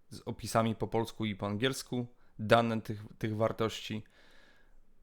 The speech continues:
Żeby wymusić pojawienie się takiej opcji zarejestrowania do programu esu,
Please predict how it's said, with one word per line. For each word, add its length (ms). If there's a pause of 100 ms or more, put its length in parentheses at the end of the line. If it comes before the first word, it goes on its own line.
(120)
Żeby 500
wymusić 680
pojawienie 500
się 520 (460)
takiej 320
opcji 560 (100)
zarejestrowania 680
do 120
programu 440
esu, 380